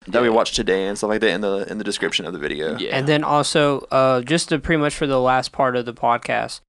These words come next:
Speaker 3: uh, our friend David Kavakis, who just moved to Japan,
Speaker 2: Mm-hmm.
Speaker 3: uh, he actually just started doing a YouTube video, and they're, like, super high quality.
Speaker 2: They're really good.
Speaker 3: They're actually
Speaker 1: He
Speaker 3: really
Speaker 1: put out a
Speaker 3: good.
Speaker 1: new
Speaker 2: Good.
Speaker 1: one?
Speaker 3: Yeah, he
Speaker 2: Yeah.
Speaker 3: just had a new one that just came out today, uh,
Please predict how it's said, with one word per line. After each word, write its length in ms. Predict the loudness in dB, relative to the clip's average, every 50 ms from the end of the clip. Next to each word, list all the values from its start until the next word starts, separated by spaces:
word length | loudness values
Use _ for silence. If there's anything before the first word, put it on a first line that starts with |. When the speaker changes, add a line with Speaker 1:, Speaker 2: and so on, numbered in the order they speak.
| _ -20 -20 -14 -4
Speaker 3:
uh, 260 | 0 2 4 4 4 4
our 160 | 4 2 2 2
friend 380 | 2 0 2 2 2 2 2
David 280 | 2 2 2 2 0 -2
Kavakis, 640 | -2 0 2 2 2 2 2 0 -2 -2 -2 -2 -2
who 160 | -2 -2 -2
just 220 | -4 -6 -8 -6 -4
moved 180 | -6 -6 -6 -6
to 120 | -8 -8
Japan, 540 | -8 -8 -8 -2 0 0 2 2 0 0 -2
Speaker 2:
Mm-hmm. 280 | -4 -6 -4 2 2 2 2 2 -4 -18 -8 0
Speaker 3:
uh, 300 | 2 4 4 6 4 4
he 180 | 4 4 4 4
actually 240 | 4 2 2 -2 -2
just 180 | -2 -2 -2 2
started 220 | 2 2 2 2
doing 180 | 2 0 0 0
a 40 | 0
YouTube 300 | 0 0 0 0 -4 -2
video, 400 | -2 -2 -2 0 0 2 2 0 0
and 180 | -2 -2 0 2
they're, 160 | 4 4 4
like, 300 | 4 2 0 -2 -2 -4
super 380 | -4 -2 -2 -2 -2 0 -2
high 160 | 0 0 0 -2
quality. 420 | -2 0 2 2 4 2 2 2 2
Speaker 2:
They're 120 | 2 2
really 340 | 2 2 2 2 2 0 0
good. 140 | 0 2 4
Speaker 3:
They're 220 | 4 6 6 6
actually 320 | 4 4 4 2 2 4 4
Speaker 1:
He 60 | 4
Speaker 3:
really 140 | 4 4 6
Speaker 1:
put 100 | 6 6
out 80 | 6 6
a 40 | 6
Speaker 3:
good. 20 | 4 4
Speaker 1:
new 40 | 6
Speaker 2:
Good. 40 | 4
Speaker 1:
one? 280 | 4 4 4 2 0 -4 -4 0
Speaker 3:
Yeah, 140 | 0 2 4
he 100 | 4 4
Speaker 2:
Yeah. 60 | 4
Speaker 3:
just 160 | 4 4 4
had 120 | 4 4 4
a 40 | 4
new 180 | 4 4 4
one 180 | 4 4 2 2
that 40 | 0
just 180 | 0 -2 0
came 180 | 0 0 2 2
out 140 | 2 0 0
today, 480 | -2 -2 0 2 4 4 4 2 0 -4 _ -20 -20 -20 -20 -14 -4
uh, 360 | 2 4 4 6 6 4 4